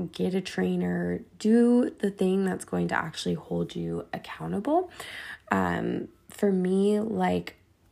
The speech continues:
procrastination is a huge thing. Um, and that's why I really loved talking about this by using the two-minute rule in chapter thirteen of the book, which the two-minute rule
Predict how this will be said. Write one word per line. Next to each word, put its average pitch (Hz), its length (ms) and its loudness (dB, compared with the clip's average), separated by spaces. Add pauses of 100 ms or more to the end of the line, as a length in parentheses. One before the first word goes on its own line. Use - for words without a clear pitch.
(580)
procrastination 190 1120 0
is 185 280 -2
a 190 60 0
huge 190 600 -4
thing. 311 360 2 (380)
Um, 185 600 2 (200)
and 185 640 2 (280)
that's 185 420 0
why 190 120 2
I - 20 2
really 180 300 0
loved 175 440 0
talking 185 400 -2
about 180 240 -2
this 185 380 -2 (400)
by 175 100 2
using 180 440 2
the 175 100 0
two-minute 180 580 0
rule 233 500 4
in 185 140 -2
chapter 175 320 -6
thirteen 220 720 0
of 220 100 0
the 233 80 4
book, 247 260 4 (500)
which 196 480 0
the 202 80 -2
two-minute 320 520 4
rule 196 580 2